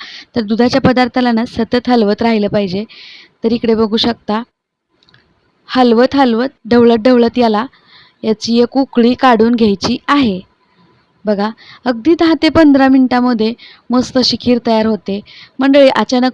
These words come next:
पाहुणे घरी आल्यावर काय करावं सुचत नाही. अगदीच सणावाराचे दिवस आलेले आहेत. फटाफट गोडाचं रोज रोज काय वेगळं करायचं समजत नाही. अशा वेळेस तुम्ही या पद्धतीचं प्रीमिक्स तयार करून ठेवून नंतर लगेच खीर बनवली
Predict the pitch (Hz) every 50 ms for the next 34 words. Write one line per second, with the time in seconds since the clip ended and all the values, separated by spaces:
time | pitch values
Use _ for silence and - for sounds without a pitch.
0 | _ - 277 269 254 247 240 247 233 240 254 240 254 247 247 247 240 220 220 214
1 | - - 226 233 226 - 233 226 226 226 220 - 240 220 - 233 - 240 233 226
2 | 220 214 220 226 - - - - - 214 - - 240 220 202 254 269 - - -
3 | 262 247 247 247 247 247 247 247 240 - 254 220 233 240 226 240 240 - 247 240
4 | 233 226 233 240 233 226 214 214 214 _ _ - - - - _ _ - 254 247
5 | - 269 262 - 269 247 226 - 277 269 247 247 240 - 254 254 247 262 254 220
6 | 247 247 247 - - 254 240 240 240 254 247 214 226 226 226 - 226 226 226 226
7 | 220 233 - 254 254 240 226 202 220 214 - 220 214 208 208 208 - - - -
8 | - - 220 226 226 262 254 254 254 254 254 240 - 254 240 233 233 233 233 226
9 | 233 - 254 220 220 226 - 214 - 233 - 262 262 240 233 233 226 - 247 -
10 | - 233 226 233 240 247 - 254 247 240 240 226 - 226 214 208 214 - - -
11 | - - _ - 240 247 240 226 - 240 226 233 233 214 254 262 - - - 247
12 | 254 - 214 240 233 226 220 220 208 214 226